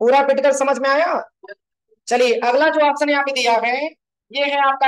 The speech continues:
indent। आप अपने रिक्वायरमेंट के हिसाब से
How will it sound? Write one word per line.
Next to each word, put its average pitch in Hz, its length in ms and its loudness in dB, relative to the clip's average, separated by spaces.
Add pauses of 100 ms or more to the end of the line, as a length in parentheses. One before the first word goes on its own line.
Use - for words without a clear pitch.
(160)
indent। 247 580 -2 (380)
आप 233 220 0
अपने 254 240 0
रिक्वायरमेंट 262 500 0
के 247 80 -6
हिसाब 233 320 0
से 233 160 -4